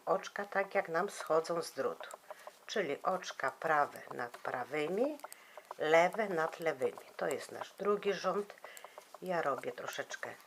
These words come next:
szybciej, dlatego że w tej chwili nie mamy żadnego wzoru. Musimy przerobić sobie tych sześć rzędów, żeby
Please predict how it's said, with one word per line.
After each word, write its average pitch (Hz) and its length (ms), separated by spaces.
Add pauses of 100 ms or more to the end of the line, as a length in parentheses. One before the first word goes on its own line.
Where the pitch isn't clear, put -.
(1300)
szybciej, - 680 (1400)
dlatego 147 440
że 135 140
w - 80
tej 147 220
chwili 139 400
nie 139 80
mamy 139 320 (760)
żadnego 160 680 (500)
wzoru. 135 680 (960)
Musimy 165 360
przerobić 151 600
sobie 127 360
tych - 340 (120)
sześć - 480
rzędów, 147 680 (720)
żeby 240 300